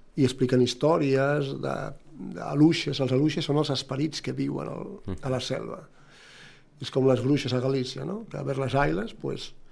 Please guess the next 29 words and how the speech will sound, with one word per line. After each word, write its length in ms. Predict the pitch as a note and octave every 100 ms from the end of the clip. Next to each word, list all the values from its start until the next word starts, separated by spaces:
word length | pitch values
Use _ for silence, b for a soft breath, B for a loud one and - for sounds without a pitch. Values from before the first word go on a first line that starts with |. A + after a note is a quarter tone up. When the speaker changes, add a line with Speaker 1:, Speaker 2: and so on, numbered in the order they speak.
| b b -
Speaker 1:
t'expliquen 560 | C#3 - D3 C#3+ E3
com 180 | F3+ C3+
si 140 | -
realment... 580 | B2+ A#2 B2 B2+ C#3 A3 - - - - - - b b b b
Aleshores, 160 | D3 C3+
hi 60 | D#3+
ha, 80 | F#3+
hi 80 | E3+
ha 60 |
tota 220 | F3 G3+
una 100 | G#3
sèrie 340 | G3 G3 F#3+ F3+
de 280 | F3 E3+ D#3+ -
subprojectes 920 | - - D3+ D3 C#3 F#3 F#3 - C#3
vinculats 420 | C#3 C3+ C#3 D3+
al 100 | E3+
projecte 360 | E3 D3 E3+ E3
que 60 | C3+
són 140 | D3
molt 160 | C#3+ C#3+
interessants 720 | C3 C3+ C3+ E3+ E3+ A3+ -
Speaker 2:
Mhm. 320 | - F2 G2+ C3+ B B B B - -
Speaker 1:
i, 600 | F3 F#3+ E3+ F3+ A#3 D#3+
i 40 |
per 120 | C3+
això 100 | B2+
ens 80 | B2+
agrada 200 | D3+ B2
anar-hi, 300 | A2+ C3 A#2+